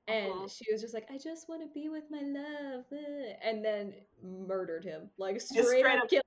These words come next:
Speaker 1: him,
Speaker 2: ganked
Speaker 1: and I was
Speaker 2: him. <laughs>
Speaker 1: like, <gasps> I was like, "What a badass." I was like, "I hope that's the kind of,
Speaker 2: <laughs>
Speaker 1: like, ghost I am if I have, like,
Speaker 2: Mm-hmm.
Speaker 1: been murdered," you know?
Speaker 2: Mm-hmm.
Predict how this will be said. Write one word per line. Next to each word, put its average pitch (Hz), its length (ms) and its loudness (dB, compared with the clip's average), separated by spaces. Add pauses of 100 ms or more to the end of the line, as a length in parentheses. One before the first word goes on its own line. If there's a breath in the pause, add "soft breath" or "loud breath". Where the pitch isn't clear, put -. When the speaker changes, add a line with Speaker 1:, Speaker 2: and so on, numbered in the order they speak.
Speaker 1:
him, 453 180 12
Speaker 2:
ganked 220 60 10
Speaker 1:
and 262 80 0
I 285 80 6
was - 140 8
Speaker 2:
him. 294 60 -2
<laughs> 311 40 2
Speaker 1:
like, - 200 4 (100)
<gasps> 415 1600 8
I 269 60 4
was 247 140 0
like, - 180 0
"What 359 160 0
a 277 40 2
badass." 415 1000 2
I - 40 -2
was 277 80 -2
like, 269 120 0
"I 247 100 2
hope 311 180 2
that's 381 200 6
the 285 80 0
kind 277 240 8
of, 214 140 4
Speaker 2:
<laughs> - 20 0
Speaker 1:
like, 226 180 2 (220)
ghost 220 340 4
I 208 120 -2
am 190 420 -6
if 214 200 -4
I 202 360 0
have, 196 220 -4
like, 233 240 -2
Speaker 2:
Mm-hmm. - 20 -2
Speaker 1:
been 196 180 -2
murdered," 185 460 -8 (100)
you 190 140 -8
know? 196 220 -10 (280)
Speaker 2:
Mm-hmm. 254 380 0